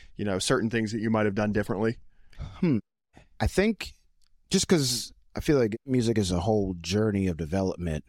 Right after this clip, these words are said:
Speaker 2: I don't know if it's because I was in Chile
Speaker 1: Mm.
Speaker 2: or if it was because I was just trying to be a better performer.
Speaker 1: Mm-hmm.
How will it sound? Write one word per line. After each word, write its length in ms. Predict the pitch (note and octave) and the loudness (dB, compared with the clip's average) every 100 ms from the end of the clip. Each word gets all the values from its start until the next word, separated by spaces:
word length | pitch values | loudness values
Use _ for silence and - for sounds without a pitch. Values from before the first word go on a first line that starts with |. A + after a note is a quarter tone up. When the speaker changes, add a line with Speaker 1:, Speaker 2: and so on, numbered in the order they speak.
| _ _ _ _ | _ _ _ _
Speaker 2:
I 80 | A2+ | 2
don't 260 | C3 A#2+ A#2+ | 2 2 0
know 200 | B2 B2 | 2 0
if 80 | G#2+ | -2
it's 140 | - | -6
because 440 | F#2 - B2 B2 | -8 -4 0 2
I 80 | A2+ | 2
was 180 | A#2+ A#2+ | 2 2
in 100 | B2+ | 0
Chile 380 | - C#3+ C#3+ A2+ | 0 0 0 0
Speaker 1:
Mm. 240 | G#2 G2 - | -2 -4 -4
Speaker 2:
or 160 | A2+ G#2 | 0 0
if 140 | - | 0
it 80 | G#2 | -2
was 160 | F#2 E2+ | -2 -4
because 800 | F#2+ - G2+ F#2+ F2+ - - - _ _ _ - | -4 -2 0 0 -2 -6 -10 -14 _ _ _ -4
I 160 | G2+ | -2
was 600 | F#2+ F#2 F2+ E2 D#2+ - - _ _ | 0 0 -2 -4 -8 -10 -14 _ _
just 220 | - - | -6 -4
trying 180 | B2 G2+ | -2 -2
to 60 | F2+ | -2
be 100 | F#2+ | -2
a 60 | |
better 200 | F2+ E2+ | -4 -6
performer. 580 | D#2 D#2+ - D#2+ C#2+ - - | -8 -12 -10 -10 -12 -8 -2
Speaker 1:
Mm-hmm. 460 | A2+ G#2+ G2 F#2+ | 0 0 0 -4